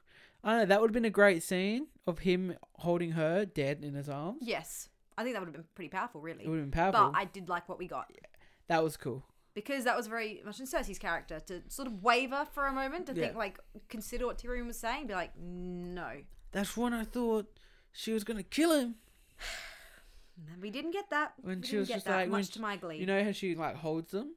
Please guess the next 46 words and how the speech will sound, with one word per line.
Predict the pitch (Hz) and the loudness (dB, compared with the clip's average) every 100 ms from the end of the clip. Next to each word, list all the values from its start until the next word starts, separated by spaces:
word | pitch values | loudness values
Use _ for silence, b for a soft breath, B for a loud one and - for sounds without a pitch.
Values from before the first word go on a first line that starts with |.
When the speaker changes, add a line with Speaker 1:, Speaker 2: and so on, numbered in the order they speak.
| _ _ _ - | _ _ _ -4
Speaker 1:
I | 175 | -2
thought | 170 | -2
she | 170 | -4
was | 156 | -4
gonna | 165 | -4
go, | 143 135 147 _ _ _ _ _ _ _ _ _ _ _ 160 | -2 -4 -6 _ _ _ _ _ _ _ _ _ _ _ -4
or | 165 | -4
just | 147 | -2
like, | 147 139 | -2 -4
Speaker 2:
Oh. | 64 - - - - _ _ _ - | -6 -14 -20 -20 -20 _ _ _ 2
I | 214 254 | 4 6
was | 190 | 2
scared. | - 202 160 107 | -4 -6 -6 0
I | 202 | 0
was | 220 220 | 2 -4
scared. | - 156 143 | -4 -6 -6
I'll | 170 | -8
give | 208 | -8
him | 196 | -8
that. | 175 - | -8 -4
Speaker 1:
I | |
Speaker 2:
But | 180 | -2
Speaker 1:
was | 185 | 0
Speaker 2:
I'm | - | 4
glad | 180 | 6
that | 196 | 6
Speaker 1:
hoping | 180 | 4
Speaker 2:
they | 160 | 0
Speaker 1:
it | 143 | 0
Speaker 2:
didn't | 160 151 | -2 -2
take | |
Speaker 1:
happened. | 165 151 | -4 -4
Speaker 2:
that | 160 151 | -6 -8
route. | 156 - | -12 -12
I'm | 185 | -12
glad | 185 185 175 | -8 -8 -8
they | 160 | -12
didn't. | 151 - - - b b b b _ | -14 -16 -20 -20 b b b b _
Um, | 233 233 233 233 - _ - | 2 2 2 -2 -12 _ -8
so | - 254 | 0 2
yes, | 240 185 - - | 2 0 -4 -10
we | 226 262 | -6 -4
did | 240 302 - | -4 -6 -2
touch | 247 - 226 | 0 0 -2
on | 220 | -2
that | 208 | 0